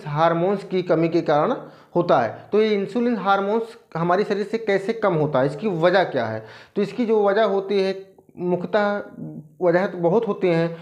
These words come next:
जो मुख्यतः वजह होती है, दो होती है। ये पहली वजह जो होती है, ऐसे व्यक्ति जो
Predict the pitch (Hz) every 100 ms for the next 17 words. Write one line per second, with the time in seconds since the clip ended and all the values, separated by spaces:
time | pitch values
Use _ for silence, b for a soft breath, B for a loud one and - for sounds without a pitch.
0 | B - 170 185 180 180 208 190 190 185
1 | 185 202 151 147 120 117 127 131 170 190
2 | - - B B - 170 185 226 214 208
3 | 196 190 185 185 185 180 180 B B -
4 | - - 240 175 214 - 127 113 - 143
5 | 202 220 220 -